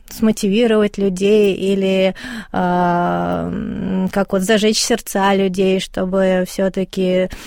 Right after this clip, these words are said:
можно было их восстановить, чтобы продолжалась богослужебная жизнь. И мне кажется, что фонд «Белый ирис» нашел вот идеальный подход в плане того, чтобы не только восстановить храм, но и, э,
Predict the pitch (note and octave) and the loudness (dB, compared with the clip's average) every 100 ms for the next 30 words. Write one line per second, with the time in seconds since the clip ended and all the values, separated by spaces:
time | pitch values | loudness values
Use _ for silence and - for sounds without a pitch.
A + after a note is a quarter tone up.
0 | A3+ G#3 G3+ G3 F#3+ G3 G3 G#3 F#3+ G3+ | -6 0 2 2 2 2 0 -2 -2 0
1 | G3 F#3+ A3+ - - F#3 F#3 F3+ - F#3 | 2 2 0 -2 -4 -2 -2 -2 -2 0
2 | F#3+ G3+ F#3+ F#3 F3+ F#3+ - G3 G3 F#3+ | 0 2 0 -2 -4 -4 -2 -2 0 0
3 | G3 G3 G#3 D4+ D4+ - - - - G3+ | 0 2 2 0 0 -6 -12 -14 -4 0
4 | G3 G#3 G#3+ A#3 G#3+ - G#3 G3 F#3+ F#3+ | 2 2 2 2 -2 -2 0 2 2 0
5 | A3 G#3+ F#3+ F#3 G3 F#3 G3+ B3+ G#3+ - | 2 2 2 0 0 2 2 2 0 -2
6 | F#3+ - G3 G3+ F#3 F3+ F3+ - F3+ F3 | -6 -2 0 0 0 0 -2 -6 -4 -2
7 | F#3+ G#3+ G3 F3+ F3+ - F#3 - G#3 C#4 | 2 4 4 2 0 -4 -8 -4 0 0
8 | - - - F#3+ F#3+ F#3 G3 F#3 G3 G#3+ | -2 -10 -4 -2 0 -2 -2 0 0 0
9 | - G3 F#3+ F#3+ - - G3+ - C4+ F4+ | -2 0 2 0 -4 -4 -2 4 4 4
10 | - C4+ A#3+ - A#3 G#3+ G#3 G3+ - G#3+ | 4 4 4 2 4 4 2 0 -2 2
11 | G3+ F#3 F#3+ G#3+ A#3+ G#3+ A3+ A3 D4 C4+ | 2 2 2 4 4 4 4 2 -2 -12
12 | G#3+ - - - G3+ | -12 -14 -14 -6 -6